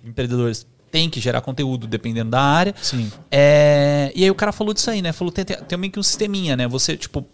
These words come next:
Speaker 1: a primeira, você tem níveis de hate,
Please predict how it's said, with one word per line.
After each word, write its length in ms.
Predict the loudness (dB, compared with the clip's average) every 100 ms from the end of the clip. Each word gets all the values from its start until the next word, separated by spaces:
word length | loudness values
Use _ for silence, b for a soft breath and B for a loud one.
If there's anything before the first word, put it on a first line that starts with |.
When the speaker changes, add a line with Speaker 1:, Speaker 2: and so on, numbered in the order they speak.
| _ -4
Speaker 1:
a 80 | -2
primeira, 500 | -2 0 2 0 -2 -10 -20 _ _ _
você 180 | -8 -8
tem 280 | -8 -2 0
níveis 640 | 2 2 0 0 -2 -4
de 140 | -4 -2
hate, 420 | 0 0 -4 -12